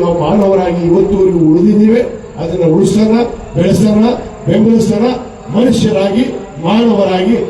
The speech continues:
ಬದುಕೋಣ ಅನ್ನೋ ಮಾತನ್ನ ನಾವು ಕೊನೆಯದಾಗಿ ಹೇಳಿ, ಮತ್ತೊಮ್ಮೆ ಈ ಕಾರ್ಯಕ್ರಮಕ್ಕೆ ನನ್ನನ್ನು ಬರಮಾಡಿಕೊಂಡು ನಾನು ಮಾತಾಡಕ್ಕೆ ಅವಕಾಶ ಮಾಡಿಕೊಟ್ಟಿರುವಂತ ಎಲ್ಲ ನಮ್ಮ ಅಂಜುಮನ್ ಸಂಸ್ಥೆಯ ಅಧ್ಯಕ್ಷರಿಗೆ ಮತ್ತು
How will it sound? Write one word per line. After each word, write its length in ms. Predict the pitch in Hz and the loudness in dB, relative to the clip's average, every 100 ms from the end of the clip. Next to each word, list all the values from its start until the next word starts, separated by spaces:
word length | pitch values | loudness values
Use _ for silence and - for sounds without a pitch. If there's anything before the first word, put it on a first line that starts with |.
| - - | -8 -4
ಬದುಕೋಣ 420 | 196 233 240 262 247 208 | 0 2 2 2 2 0
ಅನ್ನೋ 140 | 196 185 | 0 0
ಮಾತನ್ನ 300 | 180 185 185 170 | -2 -4 -4 -2
ನಾವು 140 | 165 170 | -2 0
ಕೊನೆಯದಾಗಿ 520 | 185 190 175 165 160 | 0 2 2 2 2
ಹೇಳಿ, 260 | 233 262 - - - 185 | 2 2 0 -4 -6 -4
ಮತ್ತೊಮ್ಮೆ 480 | 190 214 196 185 180 160 - - | 0 2 0 0 -2 -4 -8 -2
ಈ 40 | 156 170 | -2 0
ಕಾರ್ಯಕ್ರಮಕ್ಕೆ 600 | 196 196 190 180 170 175 | 0 0 0 0 0 0
ನನ್ನನ್ನು 300 | 170 170 160 160 | 0 2 2 2
ಬರಮಾಡಿಕೊಂಡು 580 | 180 196 190 180 175 170 165 | 2 2 0 0 0 0 0
ನಾನು 160 | 160 160 | 0 0
ಮಾತಾಡಕ್ಕೆ 360 | 170 190 175 165 | 0 0 0 0
ಅವಕಾಶ 240 | 160 - 180 175 | 0 0 0 0
ಮಾಡಿಕೊಟ್ಟಿರುವಂತ 640 | 165 165 165 165 160 156 160 135 - - - - - | 0 0 -2 0 0 0 0 -2 -4 -12 -16 -6 0
ಎಲ್ಲ 140 | 214 226 220 | 2 2 2
ನಮ್ಮ 120 | 190 175 | -2 -2
ಅಂಜುಮನ್ 320 | 175 175 170 165 | -2 -2 -2 -2
ಸಂಸ್ಥೆಯ 340 | 156 156 151 151 | -4 -2 -2 0
ಅಧ್ಯಕ್ಷರಿಗೆ 600 | 180 185 - 185 208 226 - - - 165 | 0 0 0 0 2 0 -2 -10 -8 -2
ಮತ್ತು 240 | 185 269 | 0 2